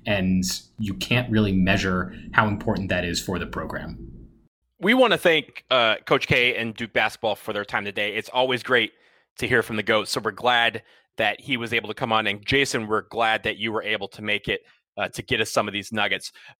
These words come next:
Speaker 2: Before we get outta here, we wanted to touch on something that Duke fans should keep an eye on this year. We discussed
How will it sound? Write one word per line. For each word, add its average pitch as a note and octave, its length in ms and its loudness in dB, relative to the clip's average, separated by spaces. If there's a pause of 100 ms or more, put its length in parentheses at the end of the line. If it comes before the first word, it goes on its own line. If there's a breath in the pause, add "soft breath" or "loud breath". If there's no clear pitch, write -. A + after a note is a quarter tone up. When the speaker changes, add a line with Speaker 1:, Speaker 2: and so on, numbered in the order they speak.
(100)
Speaker 2:
Before E3 400 2
we F#3+ 100 -6
get C3+ 220 -2 (160)
outta C3 220 2
here, F#2 460 -8
we A#2 120 -4
wanted F#3+ 260 0
to F#3+ 60 -4
touch - 280 0
on C#3 60 0
something B2 360 0
that A2 180 0
Duke A2+ 180 -4
fans A2 300 2
should - 160 -6
keep C3 200 -2
an A2 100 -2 (100)
eye G#2 180 4
on B2+ 140 4
this D3 200 4
year. E3 280 0 (280)
We A#2 220 -6
discussed - 680 -2